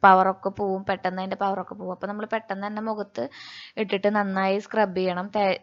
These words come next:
തേച്ച് പിടിപ്പിക്കുമ്പോഴേ നന്നായിട്ട് സ്ക്രബ് ചെയ്യുക. ഏഹ്, അധികം നേരം ഇട്ട് വെക്കാനും പറ്റില്ല. ഒക്കെ പെട്ടെന്ന് ഡ്രൈ ആവാൻ നിൽക്കരുത്. ഡ്രൈ ആവും തോറും നമ്മൾ വെള്ളം ഒഴിച്ചു കൊടുത്തുകൊണ്ടേ ഇരിക്കണം. അതായത് കുറച്ച് വെള്ളം എടുത്ത് കയ്യിലെടുത്തിട്ട് ഇങ്ങനെ ടാപ്പ് ചെയ്യണം. ഡ്രൈ ആക്കി വെക്കരുതെന്ന്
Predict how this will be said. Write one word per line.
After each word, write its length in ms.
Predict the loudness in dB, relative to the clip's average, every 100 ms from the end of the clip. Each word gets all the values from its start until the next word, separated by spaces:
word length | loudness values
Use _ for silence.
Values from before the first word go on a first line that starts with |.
| -2
തേച്ച് 300 | -2 -2 -4
പിടിപ്പിക്കുമ്പോഴേ 540 | -4 -4 -4 0 0
നന്നായിട്ട് 460 | 0 0 -4 -4 -8
സ്ക്രബ് 400 | -4 -4 -4 -4
ചെയ്യുക. 260 | -2 -2 -4 -14 -18 -20 -20 -18 -8
ഏഹ്, 260 | -4 0 2
അധികം 360 | 4 4 0 2
നേരം 320 | 2 2 0 -2
ഇട്ട് 200 | -2 0
വെക്കാനും 400 | 0 2 -2 -2
പറ്റില്ല. 280 | -4 -2 -2
ഒക്കെ 140 | -2
പെട്ടെന്ന് 340 | -4 -2 0 -2
ഡ്രൈ 220 | 2 2 4 4
ആവാൻ 280 | 4 4
നിൽക്കരുത്. 360 | 0 0 -2 0 0
ഡ്രൈ 180 | 2 4
ആവും 260 | 6 4 2
തോറും 260 | -2 -2
നമ്മൾ 220 | -2 -2 0
വെള്ളം 360 | 0 0 -2
ഒഴിച്ചു 240 | -4 -4 -6
കൊടുത്തുകൊണ്ടേ 400 | -4 -4 -2 -2
ഇരിക്കണം. 240 | -4 -6
അതായത് 240 | -4 -4 -4
കുറച്ച് 220 | -4 -2
വെള്ളം 240 | -2 -2
എടുത്ത് 240 | -4 -6 -4
കയ്യിലെടുത്തിട്ട് 460 | -2 -2 -6 -6 -6
ഇങ്ങനെ 160 | -4 0
ടാപ്പ് 260 | 0 0
ചെയ്യണം. 280 | -2 -4 -6 -14 -20 -20 -10
ഡ്രൈ 220 | 4 6 8
ആക്കി 240 | 4 2 0
വെക്കരുതെന്ന് 680 | 0 0 -2 -4 -6 -8